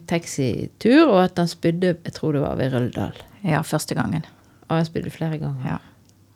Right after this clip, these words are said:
Speaker 1: For han sitter i baksetet og drikker
Speaker 2: Ja.
Speaker 1: helt fra Oslo til Sauda.
Speaker 2: Ja. Og han har jo da, han er seiler, det kan, så han har penger, så han blar jo opp for denne taxituren, da.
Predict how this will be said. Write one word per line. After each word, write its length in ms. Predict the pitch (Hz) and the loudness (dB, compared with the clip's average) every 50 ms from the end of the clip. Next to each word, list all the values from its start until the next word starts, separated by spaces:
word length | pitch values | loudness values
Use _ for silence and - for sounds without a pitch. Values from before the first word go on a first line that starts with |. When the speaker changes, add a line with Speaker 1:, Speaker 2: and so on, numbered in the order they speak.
| _ _ _ _ _ _ | _ _ _ _ _ _
Speaker 1:
For 120 | - - 185 | -6 -4 -4
han 40 | 170 | 0
sitter 300 | - 208 175 - 175 151 | 0 0 0 2 2 2
i 20 | |
baksetet 460 | 151 147 160 156 - 180 165 165 156 | 2 2 0 0 -2 -2 -2 -2 -2
og 40 | 156 | -2
drikker 440 | - 170 180 - - 151 139 - - - | -2 -4 -4 -4 -4 -6 -6 -6 -6 -2
Speaker 2:
Ja. 100 | - 175 | 0 0
Speaker 1:
helt 160 | 180 170 - | 0 0 -2
fra 100 | - - - | -4 -6 -6
Oslo 320 | 165 165 - - 180 180 | -6 -6 -4 -4 -6 -6
til 320 | 175 - - 151 143 139 - - - _ - | -4 -4 -4 -2 -2 -4 -6 -10 -18 _ -18
Sauda. 460 | - - 123 131 156 156 170 180 175 - - | -8 -4 -2 -2 0 0 -2 -2 -4 -6 -6
Speaker 2:
Ja. 220 | - 175 - - - - - - _ _ _ - _ _ _ _ _ - - - - - - - - - | -4 -4 -4 -4 -6 -10 -14 -20 _ _ _ -20 _ _ _ _ _ -20 -20 -20 -20 -20 -20 -12 -2 0
Og 100 | 175 165 | 2 4
han 180 | 170 170 165 165 | 4 4 6 6
har 180 | 165 170 170 | 6 8 8
jo 120 | 165 160 156 | 8 6 6
da, 340 | 156 151 151 143 139 135 - - - - _ _ - - - - - - | 6 6 6 6 6 2 -2 -6 -14 -20 _ _ -20 -20 -20 -20 -8 0
han 140 | - 185 | 4 4
er 40 | 180 165 | 4 6
seiler, 560 | - - - 175 165 170 170 160 139 127 123 - - - - - | 4 4 6 8 8 10 8 8 6 4 2 -2 -6 -8 -6 -4
det 220 | - 143 - - | -4 -4 -4 -4
kan, 140 | - 160 151 143 - 101 107 - - | -2 -2 -2 0 -2 -4 -4 -6 -4
så 160 | - - 156 | -4 -2 0
han 120 | 160 156 | 2 2
har 120 | 151 147 131 | 2 0 0
penger, 380 | - - 139 143 147 127 92 - | 0 0 0 0 2 0 0 -2
så 140 | - - 135 | -2 -2 0
han 280 | 143 139 147 151 147 147 - - - - - - - - - - | 2 2 2 2 2 0 -2 -6 -14 -20 -20 -20 -20 -6 0 4
blar 340 | 160 151 143 139 135 107 95 | 6 8 8 8 8 6 6
jo 140 | 104 113 123 | 4 2 0
opp 100 | - - | -2 -2
for 120 | - - | -2 -2
denne 220 | 139 120 90 82 - | 0 0 0 0 -2
taxituren, 1080 | - - - - - - - - - - - - - - - - - - 113 113 127 - - | -2 -4 -4 -4 -6 -6 -4 -4 -4 -6 -8 -12 -16 -20 -20 -10 -6 -4 -2 0 0 0 0
da. 100 | 151 | 0